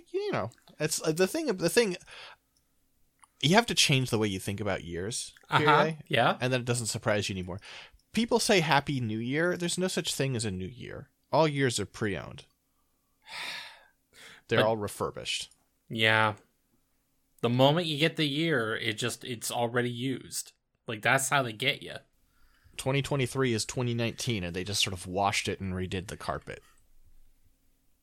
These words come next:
Speaker 2: We've been on that same year shit since twenty twelve, approximately. <laughs>
Speaker 1: Something like that. Um, but
Speaker 2: But
Speaker 1: there were some things that surprised, uh, my co-hosts in this <laughs> year.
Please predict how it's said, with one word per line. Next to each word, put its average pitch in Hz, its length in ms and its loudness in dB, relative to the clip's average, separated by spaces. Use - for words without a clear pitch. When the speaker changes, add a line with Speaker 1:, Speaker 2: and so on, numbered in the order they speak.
Speaker 2:
We've 117 140 0
been 127 140 4
on 131 140 6
that 120 220 4
same 127 440 2
year 120 400 0
shit 127 380 0
since - 260 -10
twenty 127 360 -6
twelve, 123 400 -2
approximately. 113 1040 -2
<laughs> 240 600 -2
Speaker 1:
Something 113 560 0
like 92 240 -4
that. 101 280 -2
Um, 143 480 6
but 175 340 6
Speaker 2:
But 127 200 4
Speaker 1:
there 151 120 8
were 175 100 6
some 175 180 4
things 160 320 4
that 175 120 0
surprised, 135 880 6
uh, 117 480 6
my 143 140 6
co-hosts 190 600 6
in 123 140 4
this - 340 10
<laughs> - 1500 4
year. 285 100 10